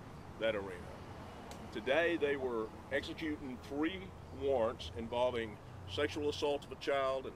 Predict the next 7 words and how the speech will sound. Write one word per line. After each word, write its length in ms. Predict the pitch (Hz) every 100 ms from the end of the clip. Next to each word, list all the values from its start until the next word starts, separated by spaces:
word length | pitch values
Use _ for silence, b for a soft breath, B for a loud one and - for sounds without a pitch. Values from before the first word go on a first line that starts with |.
| 107
indecency 420 | 135 143 123 131
with 160 | 127
a 160 | 131 -
child, 460 | 127 127 123 127 127 - B B B 117
and, 260 | 113 110 - 110
uh, 280 | 107 101 104 - - -
restraint 500 | 110 - 143 127